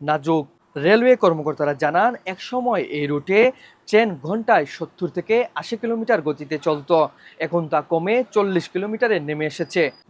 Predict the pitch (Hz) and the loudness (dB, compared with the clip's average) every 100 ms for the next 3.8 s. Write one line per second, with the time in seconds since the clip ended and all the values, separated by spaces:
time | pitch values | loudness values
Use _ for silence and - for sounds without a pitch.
0 | 165 214 180 190 208 202 220 233 262 269 | 0 0 -2 -2 -2 -2 -2 2 2 2
1 | 196 160 147 143 165 135 156 151 147 151 | 0 0 -2 -2 -4 -4 -6 -4 -6 -8
2 | 151 143 226 233 - 208 226 208 139 - | -10 -4 -4 -4 -4 -2 -2 -2 -4 -6
3 | 214 220 175 147 143 139 151 151 | 0 0 0 -2 -4 -6 -6 -6